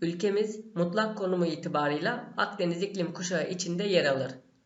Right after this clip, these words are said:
Ülkemizdeki iklimler Akdeniz iklimi, Karadeniz iklimi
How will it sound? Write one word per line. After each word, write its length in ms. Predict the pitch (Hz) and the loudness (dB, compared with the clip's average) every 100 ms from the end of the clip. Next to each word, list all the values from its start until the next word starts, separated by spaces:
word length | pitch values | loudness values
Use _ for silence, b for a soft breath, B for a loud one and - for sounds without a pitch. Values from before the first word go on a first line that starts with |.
| _ _ _ _ _ _ - | _ _ _ _ _ _ -4
Ülkemizdeki 680 | 175 175 196 190 190 202 247 | -2 0 0 0 0 0 -2
iklimler 600 | 220 - 165 151 151 - - - | -4 -2 0 2 0 -4 -12 -2
Akdeniz 520 | - 202 - 214 185 156 | 0 0 0 2 2 0
iklimi, 640 | - 143 139 147 - - _ _ | -2 -2 -2 -2 -6 -14 _ _
Karadeniz 580 | 165 175 196 208 196 165 | 4 6 6 4 2 0
iklimi 680 | 151 143 143 151 180 - | -4 -4 -2 -2 -4 -8